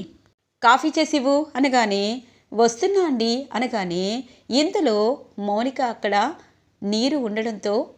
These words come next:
జారి పడబోతూ ఉంటుంది. ఇంతలో తన వెనకాలే వచ్చిన డ్రైవర్ తన్ని పట్టుకుంటారు. ఇక ఇద్దరిని రూములో చూసిన సువర్ణ, నీలకంఠ, సంజయ్ షాక్ అయిపోతారు.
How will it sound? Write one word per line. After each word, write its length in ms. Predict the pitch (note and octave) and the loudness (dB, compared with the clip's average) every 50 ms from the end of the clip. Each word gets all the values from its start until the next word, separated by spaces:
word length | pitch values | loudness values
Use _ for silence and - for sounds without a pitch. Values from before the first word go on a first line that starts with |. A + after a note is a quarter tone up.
| _ - A#3+ | _ -10 -6
జారి 340 | A#3 C#4+ F#4 F4+ F4+ F4 D4+ | -2 0 0 0 0 0 -2
పడబోతూ 500 | - A3 G3 G3+ G3+ A#3 B3 A#3 A#3+ A#3+ A#3 | -2 0 0 0 0 -2 -4 -2 -2 -4 -4
ఉంటుంది. 460 | A3+ A3+ G#3+ A3 G#3+ A3 A#3 A#3+ A#3 A3 - - - _ _ _ _ - | -4 -6 -6 -6 -4 -4 -2 -2 -2 -4 -6 -10 -20 _ _ _ _ -8
ఇంతలో 380 | G3+ G#3 G#3+ G#3+ D4+ D4+ E4 E4 | -6 -4 -4 -2 -2 0 -2 0
తన 200 | D#4+ - A3+ G3 F3+ | 0 -2 -2 -2 -2
వెనకాలే 520 | F3 F3+ F3+ F#3+ A3+ - C#4 C#4 C#4 C#4 C4 | -4 -4 -4 -6 -6 -6 -6 -6 -6 -4 -4
వచ్చిన 320 | A#3+ A3 A3 - G#3 G#3 G3+ | -4 -4 -6 -8 -10 -8 -8
డ్రైవర్ 480 | E3+ E3+ F3+ F3+ F#3 F#3 F3+ F#3+ G3+ - - - _ _ _ _ _ | -8 -8 -6 -6 -4 -4 -2 -4 -4 -6 -10 -20 _ _ _ _ _
తన్ని 260 | - D4 D4 C#4 B3 - | -2 0 0 0 -2 -2
పట్టుకుంటారు. 840 | - G#3 F#3 - - A#3 - A#3+ A3+ G#3+ - A3+ A3 A3+ A#3 A#3 A3+ G#3 - - - - - - - | -4 -6 -6 -6 -8 -10 -8 -8 -8 -6 -6 -4 -2 0 2 2 2 0 -2 -6 -16 -20 -18 -8 -2
ఇక 180 | C4+ E4+ E4+ F4 D4 G#3+ F3+ F#3 | -2 -2 0 -2 -4 -4 -2 -4
ఇద్దరిని 440 | G3 F3+ G3 D4+ F4 F4+ F4+ F4+ F4 | -6 -4 -2 -2 -2 0 0 0 0
రూములో 380 | D4+ A#3 A3 A#3 B3+ C4+ C4+ C4 B3 | 0 0 -2 -2 -2 -2 -2 -2 -2
చూసిన 400 | B3+ B3 A#3+ A#3 - A3+ G#3+ G#3 G#3 G#3+ A#3+ D#4+ - - _ _ _ | -4 -4 -6 -6 -6 -6 -4 -4 -4 -4 -4 -6 -10 -14 _ _ _
సువర్ణ, 500 | - - - A3 G3 A3 B3 B3 A#3 A3 G#3+ A3+ | -12 -6 -4 -4 -2 -2 -2 -2 -2 -4 -4 -4
నీలకంఠ, 640 | A#3+ G#3+ F3+ F3+ G3 A#3 C4 - B3+ A3+ G#3 F#3 A3+ A#3 | -4 -4 -4 -4 -4 -6 -6 -6 -8 -8 -6 -6 -6 -6
సంజయ్ 420 | A#3 - A#3 A3 G#3+ G3+ A3 A3+ A3+ | -6 -6 -8 -8 -6 -4 -4 -6 -6
షాక్ 320 | - - A3+ G3+ G#3 - | -6 -8 -8 -8 -8 -8
అయిపోతారు. 560 | A#3+ A#3+ A#3+ A#3+ A#3 A3+ - A#3 A3+ A#3 B3 | -8 -8 -8 -8 -10 -6 -4 -2 0 2 2